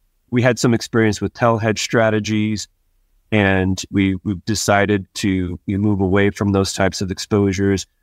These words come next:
We had some what we call carry or diversifiers in that portfolio at some point to you know, kind of pay for the tail hedge. And at the end of the day, we took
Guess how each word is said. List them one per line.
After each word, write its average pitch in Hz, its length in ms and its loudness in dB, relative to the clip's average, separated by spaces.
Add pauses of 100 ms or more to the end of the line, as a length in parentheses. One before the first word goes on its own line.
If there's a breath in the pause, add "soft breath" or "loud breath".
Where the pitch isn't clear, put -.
(260)
We 104 120 0
had 104 260 2
some 98 220 0
what 104 120 -2
we 101 100 -4
call 98 240 -2
carry 104 500 2
or 104 100 0
diversifiers 101 960 0
in 101 100 -2
that 101 200 -2
portfolio 101 720 0
at 92 80 -6
some 98 220 -4
point 101 360 -2
to 95 300 -4 (460)
you 95 40 -2
know, 92 60 -4
kind 107 160 0
of 90 120 -6
pay 107 260 0
for 107 160 -2
the 101 80 0
tail 101 340 0
hedge. 101 460 -4 (400)
And 107 100 -2
at 104 120 0
the 113 120 4
end 117 140 2
of 107 80 0
the 104 80 0
day, 113 280 2
we 107 120 0
took - 240 -4